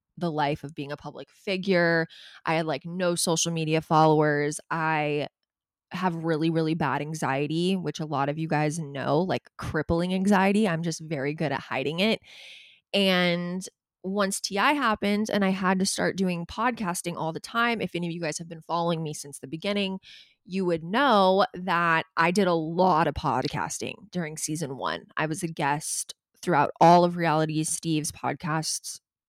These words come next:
throughout the entire season. I recapped it, the entire season one with him. And I was a guest on a lot of other podcasts.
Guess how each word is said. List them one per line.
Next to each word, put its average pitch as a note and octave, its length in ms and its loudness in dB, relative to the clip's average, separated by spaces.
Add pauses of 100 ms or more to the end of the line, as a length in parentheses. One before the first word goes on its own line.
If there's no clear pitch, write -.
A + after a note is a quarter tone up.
(100)
throughout D3+ 340 0
the D#3+ 100 -2
entire D#3 380 2
season. D#3 320 0
I C3+ 80 0
recapped C3+ 500 -4
it, F3+ 160 -10
the D#3+ 140 -4
entire D#3 380 2
season E3+ 340 -2
one C#3+ 180 2
with C#3+ 140 -2
him. D3 320 -2 (840)
And E3+ 140 2
I D#3+ 80 4
was D#3 140 -2
a E3+ 60 -2
guest D3+ 280 0
on E3 80 -2
a D#3 60 -2
lot C#3 180 0
of C#3 80 0
other F#3+ 160 4
podcasts. F3 680 0